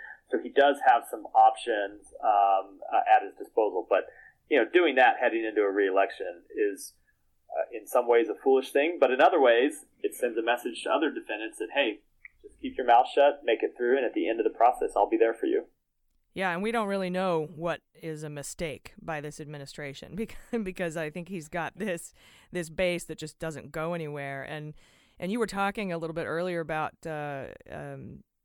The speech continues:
Speaker 2: the consecutive or concurrent sentencing, uh, coming up next week with, uh, Judge Jackson. And we know that Mueller, he reserved the right to request consecutive or concurrent sentencing, but he didn't do so in the last sentencing memo. So,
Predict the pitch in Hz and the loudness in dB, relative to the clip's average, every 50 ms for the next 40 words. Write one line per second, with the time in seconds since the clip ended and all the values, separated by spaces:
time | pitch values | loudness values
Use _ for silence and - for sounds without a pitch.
0 | _ - - 165 175 156 147 - - 175 165 - 196 170 - 180 170 160 147 147 | _ -16 -10 -8 -8 -8 -8 -10 -10 -10 -8 -6 -6 -6 -6 -6 -6 -6 -6 -8
1 | 147 - - 160 151 - 180 170 160 151 - - - 175 170 - 160 - - 175 | -10 -10 -12 -14 -10 -8 -6 -6 -6 -8 -10 -10 -10 -10 -10 -10 -10 -10 -8 -8
2 | 156 151 156 147 - - - 147 139 139 - - 170 165 156 156 - - 147 143 | -8 -10 -12 -14 -14 -14 -12 -12 -12 -12 -12 -10 -10 -8 -8 -10 -10 -10 -10 -12
3 | - - - 160 156 - - - 143 - _ - - 147 143 - - 165 156 147 | -12 -12 -12 -12 -12 -12 -12 -14 -16 -16 _ -14 -12 -12 -12 -8 -8 -8 -8 -8
4 | - - 175 175 170 - 180 175 180 196 214 226 269 302 247 175 139 170 180 190 | -6 -6 -4 -4 -4 -6 -8 -8 -6 -4 -4 -2 -2 -2 -2 -4 -4 -4 -4 -2
5 | 220 247 233 170 160 156 - - _ _ _ _ _ _ _ - 226 254 277 294 | 0 0 0 -2 -4 -6 -10 -18 _ _ _ _ _ _ _ -12 -10 -6 -4 -4
6 | 240 190 208 220 233 214 202 196 180 160 160 175 202 233 214 - _ - - 170 | -4 -2 -2 -2 -4 -4 -4 -8 -6 -4 -2 -2 -2 -2 -4 -6 _ -12 -14 -12
7 | 151 160 156 - - - 180 170 160 151 - - - - - - - 175 160 - | -10 -10 -12 -10 -8 -6 -4 -4 -4 -4 -8 -12 -20 -20 -20 -14 -12 -10 -8 -6
8 | 196 170 - 175 165 156 143 160 - - 165 - - 175 160 135 120 - 175 - | -6 -6 -6 -6 -6 -6 -6 -8 -10 -10 -12 -10 -8 -8 -8 -8 -10 -10 -10 -10
9 | - - 170 165 160 170 175 175 160 226 233 220 190 - - 143 190 208 214 214 | -10 -10 -10 -8 -8 -8 -8 -6 -6 -6 -6 -6 -8 -10 -10 -10 -8 -8 -6 -8
10 | - - - 151 143 143 147 143 139 143 139 143 139 - 156 - - 147 - 143 | -8 -8 -6 -6 -6 -6 -8 -8 -8 -8 -8 -8 -8 -10 -12 -12 -12 -12 -14 -12
11 | 147 147 147 147 147 143 143 - - 165 160 151 | -12 -12 -12 -10 -10 -10 -10 -8 -8 -6 -6 -8